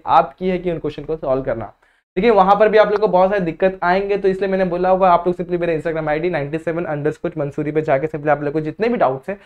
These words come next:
वहाँ पे डाल दो, मैं हूं ना यहाँ पे, सारे डाउट्स क्लियर करके दूंगा। बढ़ते हैं, अभी यहाँ पर क्या दिया हुआ है हम लोग को, y is equals to क्या दिया हुआ है, log of ten of x by two। देखो, मैंने क्या कर दिया, इस बार मैंने let नहीं लिखा, तो आप लोग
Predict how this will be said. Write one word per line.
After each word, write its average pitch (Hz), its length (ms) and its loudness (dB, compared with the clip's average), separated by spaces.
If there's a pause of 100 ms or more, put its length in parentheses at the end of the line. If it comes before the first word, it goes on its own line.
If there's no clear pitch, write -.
(240)
वहाँ 180 140 4
पे 202 80 6
डाल 165 280 8
दो, 202 140 2
मैं 165 300 2
हूं 202 120 0
ना 226 100 2
यहाँ 143 160 -2
पे, 107 120 -16 (320)
सारे 214 160 6
डाउट्स 175 240 2
क्लियर 156 200 0
करके 143 240 -4
दूंगा। 117 320 -8 (400)
बढ़ते 202 240 6
हैं, 262 60 8
अभी 262 140 4
यहाँ 247 140 8
पर 254 160 4
क्या 240 160 6
दिया 233 180 4
हुआ 240 100 6
है 240 60 6
हम 226 60 -4
लोग 233 80 -2
को, 240 100 4 (160)
y 175 160 10
is 208 160 0
equals 196 300 -2
to 202 80 -6
क्या 190 140 4
दिया 185 180 2
हुआ 185 180 4
है, 214 100 4
log 147 320 4
of 214 160 4 (680)
ten 190 200 6
of 208 160 8 (160)
x 156 240 0
by 175 220 6
two। 139 180 -6
देखो, 165 180 -4
मैंने 180 180 0
क्या 180 160 2
कर 180 100 0
दिया, 180 180 -2
इस 151 100 -6
बार 175 160 0
मैंने 180 220 -2
let 170 220 0
नहीं 180 160 0
लिखा, 185 220 0
तो 196 300 -4
आप - 240 0
लोग 214 120 -4